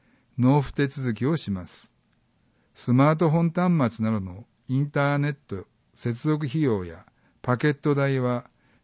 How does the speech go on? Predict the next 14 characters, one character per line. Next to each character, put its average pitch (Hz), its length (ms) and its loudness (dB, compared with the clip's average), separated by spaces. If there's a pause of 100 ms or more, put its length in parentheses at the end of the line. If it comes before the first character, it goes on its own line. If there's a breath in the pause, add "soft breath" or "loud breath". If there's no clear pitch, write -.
(100)
利 117 140 2
用 123 180 4
者 151 180 -2
負 - 80 -16
担 104 260 -2
で 87 120 -10
す。 - 200 -20 (880)
ホ 165 220 4
ー - 20 6
ム 175 160 4
ペ 175 180 2
ー 147 40 2
ジ 107 140 -4
の 101 260 -6